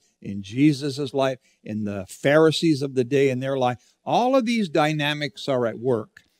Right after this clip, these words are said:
And somewhere in the midst of it all, Nicodemus found someone he could trust.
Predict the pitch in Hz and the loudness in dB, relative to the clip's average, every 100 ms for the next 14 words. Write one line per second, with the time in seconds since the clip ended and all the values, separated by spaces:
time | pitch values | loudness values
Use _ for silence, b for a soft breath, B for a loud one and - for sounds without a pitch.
0 | _ 104 110 - 180 233 240 240 202 175 | _ -12 -10 -2 0 0 0 0 0 2
1 | 185 175 - 185 170 147 117 110 - _ | 0 0 -4 -4 -2 2 2 2 -4 _
2 | _ - 110 143 - 185 156 151 151 147 | _ -12 -6 -4 2 2 4 0 -2 -6
3 | - - - - 139 170 185 - 165 143 | -8 -14 -10 -4 -2 0 -2 -2 -2 -2
4 | 139 135 135 - _ _ 131 110 127 - | -2 -4 -6 -12 _ _ -10 -6 -8 -4
5 | 147 104 - - | -2 -2 -4 -20